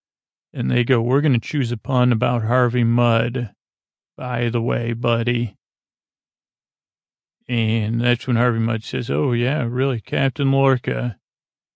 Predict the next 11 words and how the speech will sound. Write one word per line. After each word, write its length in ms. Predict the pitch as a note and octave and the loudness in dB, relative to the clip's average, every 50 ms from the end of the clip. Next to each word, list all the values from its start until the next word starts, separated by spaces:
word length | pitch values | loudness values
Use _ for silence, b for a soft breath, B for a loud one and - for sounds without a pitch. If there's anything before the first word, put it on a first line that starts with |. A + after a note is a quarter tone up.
| _ _ _ _ | _ _ _ _
Uh, 120 | - C#3 A#2+ | -12 -8 -6
he 180 | A#2 A2+ A#2+ | -2 -2 -2
goes, 240 | A#2 B2+ B2 G#2+ - | 0 0 0 0 0
"You're 140 | D3 D3+ D#3+ | 0 0 2
an 80 | C#3 A#2 | 2 2
idealist. 840 | A#2+ B2 A#2+ A#2+ B2 C3 E3 D#3+ B2 A#2 A#2+ A#2 - - - - | 2 2 2 2 2 2 4 4 2 2 0 -2 -6 -8 -4 -2
Uh, 540 | C3 B2+ B2+ B2 B2+ B2 A#2 A#2+ B2 A#2+ A#2 - | -2 -2 -2 -2 -2 -2 -2 -2 -2 -4 -6 -6
Captain 420 | - D3+ C#3+ C#3 C3+ - C#3 B2+ | -6 -4 -2 -2 -2 0 0 0
Lorca's 480 | B2+ C3 C#3+ D3+ C3+ - B2 A#2+ A2+ - | 2 2 2 2 0 0 -4 -4 -2 -2
not. 520 | A#2+ A#2+ A#2+ A#2+ A#2+ A#2+ B2 B2 - - | -2 -2 -2 -2 -2 -2 -4 -4 -6 -6
Uh, 420 | - A#2+ B2 B2 B2 B2+ B2 A#2+ | -6 -4 -4 -2 -2 -2 -2 -4